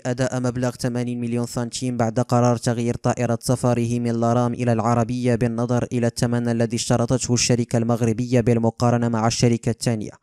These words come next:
واشترطت لارام الحصول على مبلغ مائتين مليون لتوفير طائرة خاصة لبعثة الفريق الأخضر للسفر إلى قطر، وهو ما رفضته الجامعة الملكية المغربية لكرة القدم على اعتبار أنها ستساهم بمبلغ ثمانين مليون،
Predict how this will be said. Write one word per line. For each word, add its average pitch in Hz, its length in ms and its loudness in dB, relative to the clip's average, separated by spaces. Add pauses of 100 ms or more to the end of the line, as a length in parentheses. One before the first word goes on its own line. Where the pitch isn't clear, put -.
(440)
واشترطت - 580 0
لارام 123 320 2
الحصول 120 460 2
على 117 220 2
مبلغ 120 320 0
مائتين 117 500 -2
مليون 120 400 0
لتوفير 117 520 2
طائرة 117 420 -2
خاصة 123 380 -4
لبعثة 113 460 -2
الفريق 120 400 -2
الأخضر 113 420 -4
للسفر 113 480 -2
إلى 113 180 -2
قطر، 117 380 -2 (460)
وهو 120 300 0
ما 117 140 -2
رفضته 123 500 -2
الجامعة 120 400 -2
الملكية 123 500 0
المغربية 117 560 0
لكرة 113 380 0
القدم 120 380 -2
على 113 180 0
اعتبار 120 480 -2
أنها 120 280 -2
ستساهم 120 680 -2
بمبلغ 117 380 -2
ثمانين 117 480 -4
مليون، 117 420 -2